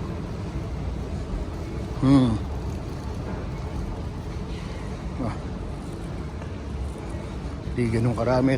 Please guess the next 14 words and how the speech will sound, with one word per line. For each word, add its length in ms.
tao 320
at 80
six 240
o'clock 320
P 240
M. 320
Dapat 320
yan, 160
nag-uunahan 800
umuwi. 320
Pero 160
wala 320
pa 80
rin. 160